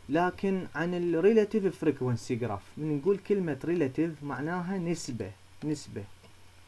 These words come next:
إذن هذا يكون بالبوينتات، يعني، أوكي؟ نفس الأفكار اللي أخذناها، سواء بالمضلع التكرار أو، لكن شنو اللي راح يختلف؟ إنه بالنسبة لل-، للكلاسز راح تبقى مثل ما هي،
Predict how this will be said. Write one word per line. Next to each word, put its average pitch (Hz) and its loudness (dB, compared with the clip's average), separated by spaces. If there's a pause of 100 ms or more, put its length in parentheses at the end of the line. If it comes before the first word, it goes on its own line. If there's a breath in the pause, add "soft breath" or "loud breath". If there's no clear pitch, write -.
إذن 151 -2
هذا 170 -2
يكون 165 -2
بالبوينتات، 123 0 (100)
يعني، 98 -8
أوكي؟ 131 -2 (320 loud breath)
نفس 277 0
الأفكار 127 0
اللي 107 -2
أخذناها، 104 -6
سواء 127 2
بالمضلع 127 2
التكرار 139 -4
أو، 113 -6 (340 loud breath)
لكن 160 0
شنو 240 -4
اللي 202 2
راح 165 2
يختلف؟ 160 0 (460 loud breath)
إنه 151 2
بالنسبة 180 0
لل-، 110 0
للكلاسز 151 2 (100)
راح 117 -4
تبقى 190 0
مثل 185 -2
ما 107 -2
هي، 113 -4